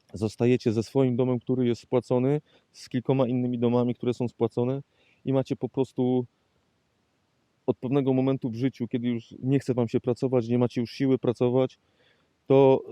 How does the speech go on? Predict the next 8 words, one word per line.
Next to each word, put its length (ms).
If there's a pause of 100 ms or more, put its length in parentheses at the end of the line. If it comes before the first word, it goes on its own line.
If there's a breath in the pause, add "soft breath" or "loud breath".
(120)
spieniężacie 640
to 100
wszystko, 720
na 100
przykład, 380
albo 200
pozbywacie 540
się, 240